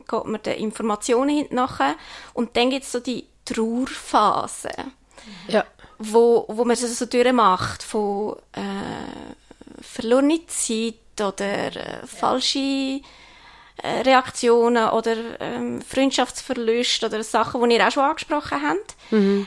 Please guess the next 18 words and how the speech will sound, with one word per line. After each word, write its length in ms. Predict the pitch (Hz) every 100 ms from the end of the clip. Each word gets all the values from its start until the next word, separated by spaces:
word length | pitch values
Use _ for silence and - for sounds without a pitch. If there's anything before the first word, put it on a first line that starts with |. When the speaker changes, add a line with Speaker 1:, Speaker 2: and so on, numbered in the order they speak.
| -
Speaker 1:
Ähm, 640 | 226 220 220 220 226 214 - - _ _ _ _ _
und 600 | 233 254 240 233 233 226 - - _ _ _ _ _ -
ich 140 | 240
glaub, 160 | 269 247
es 100 | -
ist 140 | 254
auch 80 | 262
noch 240 | 247 240
ein 60 | 240
bisschen 100 | 233
in 60 | 214
dem 240 | 233 247
gewesen, 300 | 254 - 240
weil 160 | 220 220
ich 140 | 233
halt 200 | 233 214
eben 180 | 214 220
gerade 320 | 226 226 -